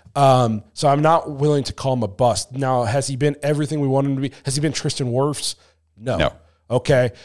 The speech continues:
Speaker 1: But, man, it really seemed like he was starting to turn a corner last year before the injury, so I felt really bad for the guy.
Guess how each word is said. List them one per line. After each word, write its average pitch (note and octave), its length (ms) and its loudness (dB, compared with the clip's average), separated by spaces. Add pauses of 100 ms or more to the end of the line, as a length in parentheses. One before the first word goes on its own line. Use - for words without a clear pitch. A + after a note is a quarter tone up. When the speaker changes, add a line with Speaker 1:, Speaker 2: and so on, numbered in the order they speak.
(140)
Speaker 1:
But, D3+ 380 2
man, C#3+ 200 4
it C#3 60 4
really D#3 300 6
seemed D#3 200 0
like C#3+ 100 -4
he D3 60 -2
was C3 100 0
starting C#3 220 0
to A2 60 -6
turn - 400 -2
a C3 60 -2
corner C3 500 -4
last A#2 360 -2
year A#2+ 100 -4
before A#2 280 -4
the A2+ 60 -4
injury, A2+ 300 -4
so A#2 120 -2
I A2 40 0
felt B2+ 160 0
really A#2 160 -2
bad G#2 220 -2
for G2+ 100 -12
the G2+ 80 -4
guy. F#2+ 240 -2